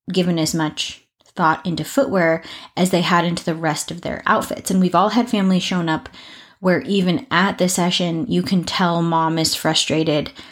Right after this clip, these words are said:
about the fact that she didn't really think about the fact that her son's shoes weren't necessarily gonna go with the outfit.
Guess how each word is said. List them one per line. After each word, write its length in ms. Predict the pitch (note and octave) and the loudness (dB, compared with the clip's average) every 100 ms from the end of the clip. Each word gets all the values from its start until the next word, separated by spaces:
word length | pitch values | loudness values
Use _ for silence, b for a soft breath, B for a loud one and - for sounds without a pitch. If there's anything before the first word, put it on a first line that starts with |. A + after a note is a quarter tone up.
| B B | B B
about 300 | F3+ F3 E3 | 0 0 0
the 80 | D#3+ | -2
fact 360 | - D#3+ D#3 - | 0 0 0 -2
that 160 | E3 | -2
she 200 | - F3+ | 0 0
didn't 260 | D#3+ F3 E3 | 0 0 0
really 200 | E3+ E3 | 0 0
think 240 | - E3+ | 0 0
about 280 | E3 E3 D#3+ | 0 0 -2
the 60 | D#3+ | -4
fact 340 | - D#3 - | -4 -6 -2
that 320 | D#3+ D3+ - - _ - | 0 0 -4 -18 _ -8
her 320 | F3+ D3+ D3+ | -2 -2 -2
son's 680 | - - F#3 E3+ E3 - - _ | -2 2 2 2 -2 -6 -8 _
shoes 680 | - - B3 A3 D#3+ D#3 - B B B - | -8 0 4 4 2 0 -4 B B B -2
weren't 240 | F#3+ F#3+ | 0 2
necessarily 640 | F#3+ F3 F3+ F3+ E3+ E3+ E3 | 2 2 0 0 0 0 0
gonna 180 | E3+ | -2
go 220 | D#3+ D#3+ D#3+ | 0 0 2
with 220 | E3 D#3 | -2 -4
the 140 | D3+ | -4
outfit. 440 | - - - - | -2 -4 -8 -12